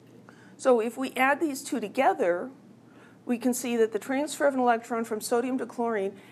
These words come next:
actually is endothermic. It absorbs a hundred forty-seven kilojoules per mole. And yet when we do the reaction and measure it, we get a release of four hundred and eleven kilojoules per mole. That doesn't add up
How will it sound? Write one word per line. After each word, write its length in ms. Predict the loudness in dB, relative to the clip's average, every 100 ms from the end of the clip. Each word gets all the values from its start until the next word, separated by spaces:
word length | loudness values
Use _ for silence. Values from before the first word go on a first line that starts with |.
| -10
actually 540 | -8 -8 -10 -4 -2 0
is 200 | -2 -4
endothermic. 800 | -4 0 0 0 -2 -2 -4 -6
It 80 | -4
absorbs 760 | -4 -4 0 2 2 -2 -14 -18 -20 -20 -10
a 60 | -4
hundred 300 | 0 0 0
forty-seven 560 | -2 -2 -2 -4 -4
kilojoules 580 | -6 -4 -2 -4 -6 -8
per 160 | -8 -4
mole. 300 | -2 -4 -6 -20 -20 -20 -20 -20 -20 -20 -20 -16 -2
And 120 | 4
yet 180 | 4 4
when 140 | 0
we 100 | 0
do 160 | -2 -4
the 120 | -2
reaction 520 | 0 2 0 -2 -2
and 140 | 0 0
measure 340 | 0 0 -4
it, 220 | -4 -6 -18 -20 -20 -18 -10
we 80 | 0
get 140 | 0
a 60 | 2
release 480 | -4 -6 -8 -12
of 80 | -14
four 220 | -8 -6
hundred 260 | -6 -8 -10
and 80 | -8
eleven 380 | -4 -4 -6 -10
kilojoules 520 | -12 -14 -10 -12 -12
per 120 | -16
mole. 220 | -16 -16 -18 -20 -20 -20 -20 -20 -20 -20 0
That 140 | 2 4
doesn't 300 | 0 0 -2
add 180 | 2
up 260 | 2 0